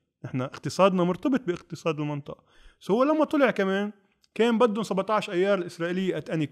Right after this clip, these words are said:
cost. هو طلب وقت. هلأ كمان مشكلته لبشير، وهيدا كتاب كتير حلو الواحد لازم يقرأه لجونسون راندل، he went all the way. لما تروح على الآخر ما فيك بقى ترجع. So هو دفع فاتورة الحرب الباردة، يعني هو ما انقتل بس لأنه زعيم، آه،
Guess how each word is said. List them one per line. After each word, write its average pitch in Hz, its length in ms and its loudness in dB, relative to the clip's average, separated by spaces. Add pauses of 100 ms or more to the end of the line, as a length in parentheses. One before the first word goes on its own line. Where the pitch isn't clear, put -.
cost. - 220 -18 (520)
هو 294 140 8
طلب 247 320 8
وقت. 147 400 4 (720)
هلأ 170 180 0
كمان 226 360 4
مشكلته 247 400 -2
لبشير، 180 640 -2 (360)
وهيدا 165 160 0
كتاب 175 280 0
كتير 180 280 2
حلو 165 220 2
الواحد 143 240 0
لازم 131 180 -6
يقرأه 147 220 0
لجونسون 143 460 -2
راندل، 143 460 -4
he 160 120 -2
went 196 300 -2
all 190 160 -2
the 156 80 -2
way. 131 220 -4 (640)
لما 151 120 -2
تروح 220 260 2
على 175 120 2
الآخر 196 340 0
ما 175 80 -2
فيك 160 140 -8
بقى 151 180 -6
ترجع. 120 300 -12 (880)
So - 60 -4
هو 233 200 2
دفع 240 540 4
فاتورة 240 400 0
الحرب 247 260 2
الباردة، 254 420 2
يعني 135 180 -6
هو 175 100 2
ما 190 120 4
انقتل 226 380 2
بس 175 240 0
لأنه 156 280 -2
زعيم، 139 580 -6
آه، - 300 -14